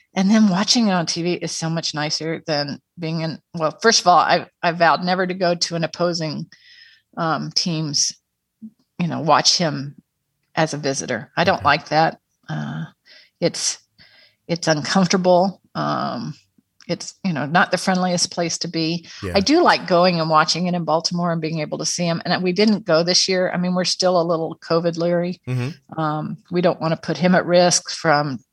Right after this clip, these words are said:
Speaker 1: traveling or anything else like that.
Speaker 2: Sure.
Speaker 1: So, um, we're, I think his brother's been, and I think both brothers have been this year.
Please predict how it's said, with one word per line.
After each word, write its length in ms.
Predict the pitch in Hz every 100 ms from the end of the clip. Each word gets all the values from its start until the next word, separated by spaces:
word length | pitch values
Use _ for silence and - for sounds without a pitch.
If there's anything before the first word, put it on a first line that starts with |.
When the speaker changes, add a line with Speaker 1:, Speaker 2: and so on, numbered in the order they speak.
| _ -
Speaker 1:
traveling 840 | - 180 180 175 175 175 175 170
or 80 | 151
anything 400 | 156 151 151 160
else 220 | 156 156
like 180 | 135 135
that. 300 | 165 156 -
Speaker 2:
Sure. 360 | - 160 147 156 - _ - - - _ -
Speaker 1:
So, 60 |
um, 320 | 156 139 143 -
we're, 120 | 156 _ _ _ -
I 100 | 147 - -
think 200 | - -
his 140 | 180 180
brother's 440 | 185 185 185 175
been, 440 | - 175 175 170 170 _ _ _ _ _ _ -
and 420 | 170 151 156 -
I 100 | -
think 180 | 175 208
both 200 | 175 165
brothers 320 | - 143 139 -
have 120 | 147
been 180 | 143 127
this 260 | 127 - -
year. 260 | - 147